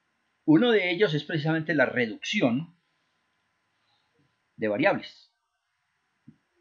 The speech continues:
Tengo muchas variables, treinta, cuarenta, cien, y tratamos de reducirlas.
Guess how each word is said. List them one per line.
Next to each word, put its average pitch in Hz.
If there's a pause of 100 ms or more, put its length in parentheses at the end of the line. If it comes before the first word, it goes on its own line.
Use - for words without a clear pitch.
Tengo 127
muchas 131
variables, 156
treinta, -
cuarenta, 110
cien, - (400)
y 214
tratamos 123
de 120
reducirlas. -